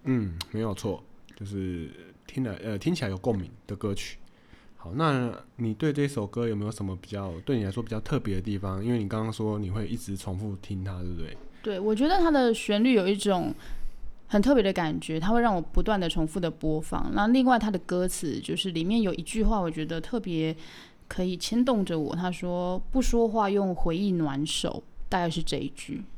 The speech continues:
Speaker 1: 哦，用回忆暖手，所以回忆是暖暖包的一种嘛。
Speaker 2: 可以这么说，因为我觉得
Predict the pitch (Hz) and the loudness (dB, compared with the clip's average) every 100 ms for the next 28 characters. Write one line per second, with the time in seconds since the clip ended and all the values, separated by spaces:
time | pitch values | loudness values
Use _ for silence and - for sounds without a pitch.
0 | - - - 107 131 127 120 120 101 101 | -10 -8 -10 -4 -2 0 0 0 -2 -6
1 | 95 - - - 151 131 - 127 131 - | -8 -14 -14 0 2 4 4 4 2 2
2 | 123 113 110 120 98 95 104 104 95 - | 0 2 0 0 -4 -4 -4 -4 -8 -12
3 | 98 - - - - 262 220 180 208 175 | -14 -14 -18 -16 0 4 4 2 2 2
4 | - - 175 160 156 175 269 370 370 285 | 2 4 6 6 4 6 6 8 8 8
5 | 208 180 185 180 190 220 | 6 4 2 0 4 2